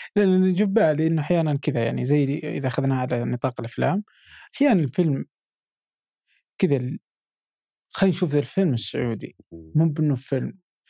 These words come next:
Speaker 1: الفيلم السعودي يعني ياخذ هذه، لأنه السعودية مثلًا ما نعرف وش جالس
Speaker 2: مم.
Speaker 1: يصير، ما نعرف فنانين، أوه، عندهم فنانين، آه، خلينا نشوف وش
Speaker 2: يعني
Speaker 1: جالسين يسوون. فأنت هذه قيمتك، مو بقيمتك إن ما يعامل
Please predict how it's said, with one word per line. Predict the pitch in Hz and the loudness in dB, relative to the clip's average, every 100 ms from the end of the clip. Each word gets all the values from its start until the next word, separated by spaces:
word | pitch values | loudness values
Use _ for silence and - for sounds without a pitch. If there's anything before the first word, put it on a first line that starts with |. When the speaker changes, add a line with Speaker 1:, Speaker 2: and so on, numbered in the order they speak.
| - _ 160 | -20 _ 0
Speaker 1:
الفيلم | 214 196 | 2 2
السعودي | - 143 147 160 151 214 | 0 -4 -2 -2 0 2
يعني | 185 143 135 | 2 0 0
ياخذ | 151 135 131 120 | 0 0 -2 -2
هذه، | 127 120 | -2 0
لأنه | 127 135 | 0 0
السعودية | 123 - 127 131 127 120 | -2 -4 -4 -2 0 0
مثلًا | 120 123 120 120 120 143 _ - _ | -2 -4 -6 -6 -8 -14 _ -20 _
ما | 160 | 0
نعرف | 147 123 123 - - _ _ _ - | 0 -2 -6 -14 -20 _ _ _ -12
وش | 135 | -4
جالس | 120 117 | -4 -4
Speaker 2:
مم. | |
Speaker 1:
يصير، | 123 - 120 117 | -6 -4 -2 0
ما | 156 | 0
نعرف | 156 131 - | 0 -2 -2
فنانين، | 131 123 120 123 | 0 0 0 -2
أوه، | 139 185 170 | -2 -4 -2
عندهم | 170 156 | -2 -2
فنانين، | 160 165 180 208 202 185 _ _ _ _ _ _ - | -2 -2 0 0 -2 -8 _ _ _ _ _ _ -10
آه، | 156 165 165 156 147 147 - _ _ | -6 -4 -2 -2 -4 -8 -16 _ _
خلينا | - 147 | -2 -2
نشوف | 135 127 | -2 -4
وش | |
Speaker 2:
يعني | 110 104 | -2 0
Speaker 1:
جالسين | 107 127 | -2 -6
يسوون. | - 127 - - - | -8 -10 -10 -16 -4
فأنت | 170 185 185 - | 2 2 2 2
هذه | 196 180 | 2 2
قيمتك، | - 160 151 147 165 | 2 2 0 0 -2
مو | |
بقيمتك | 165 170 160 147 - | 0 2 0 -2 -2
إن | 156 143 143 | 0 0 0
ما | 160 156 | 2 2
يعامل | 147 143 156 143 131 | 2 0 0 0 0